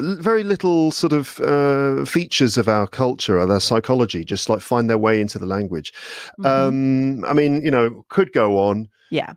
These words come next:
Speaker 1: Um, in, in, in, in the U S, you eat candy. Kids love to eat candy. In the
Speaker 2: Mm-hmm.
Speaker 1: U K, w-, kids love to eat. Do you know?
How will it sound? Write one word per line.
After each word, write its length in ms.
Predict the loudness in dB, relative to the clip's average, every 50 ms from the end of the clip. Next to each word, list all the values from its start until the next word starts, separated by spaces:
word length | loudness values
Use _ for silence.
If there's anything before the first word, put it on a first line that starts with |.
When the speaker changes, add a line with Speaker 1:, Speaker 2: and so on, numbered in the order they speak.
| _
Speaker 1:
Um, 420 | 0 2 2 4 2 2 0 -2 0 0
in, 140 | 2 2 2
in, 400 | 2 2 2 2 2 0 -2 -4 -2
in, 360 | 2 2 2 2 2 -2 -2
in 140 | -4 -4 -2
the 60 | 0
U 180 | 0 2 2 2
S, 180 | 0 -2 -2 0
you 140 | 2 2
eat 220 | 2 2 0 -2 -4
candy. 500 | -2 0 2 2 2 2 2 2 2 0
Kids 340 | 0 0 0 0 0 2 0
love 140 | 0 0
to 120 | 2 0 0
eat 140 | 0 0 -2
candy. 540 | -2 0 2 2 2 0 0 -2 -2 -6 _
In 240 | 0 2 2 2 2
the 60 | 2 2 2
Speaker 2:
Mm-hmm. 60 | 2
Speaker 1:
U 60 | 2 2
K, 80 | 2 2
w-, 180 | 2 0 -4 -8 -8 _
kids 180 | -2 -2 0 0
love 140 | 0 0 0
to 140 | 2 2 2
eat. 320 | 2 2 0 -6 -12 -14 _ _ _ _ _ _ _ _
Do 80 | -4 0
you 60 | 0
know? 180 | 2 0 0